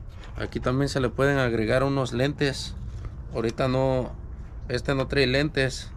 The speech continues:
Así es como viene ahorita. So, si gustan ordenar unos lentes, también los pueden ordenar, or-, ordenarlos. ¿Cómo, cómo se mira el casco puesto? Esto es lo que me gusta de este casco.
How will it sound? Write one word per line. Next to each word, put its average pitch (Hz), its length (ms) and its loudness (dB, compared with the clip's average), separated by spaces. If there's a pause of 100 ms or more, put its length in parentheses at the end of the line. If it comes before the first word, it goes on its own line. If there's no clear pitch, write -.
Así 117 200 -2
es 127 120 -2
como 127 200 0
viene 127 220 2
ahorita. 143 400 2 (720)
So, 110 400 -2 (140)
si - 160 -6
gustan 120 320 0
ordenar 120 400 4
unos 131 240 2
lentes, 135 320 0
también 117 240 -2
los 123 120 -2
pueden 123 480 -2 (480)
ordenar, 110 560 0 (120)
or-, 107 340 -2
ordenarlos. 123 840 0 (340)
¿Cómo, 123 280 -6 (360)
cómo 135 180 -4
se 131 140 -6
mira 127 180 0
el 117 100 0
casco 151 360 -2
puesto? 175 420 -2 (1500)
Esto 117 220 -6
es 139 40 2
lo 131 100 2
que - 80 -4
me 110 120 0
gusta 131 420 2
de 117 140 2
este 127 160 -4
casco. 165 400 0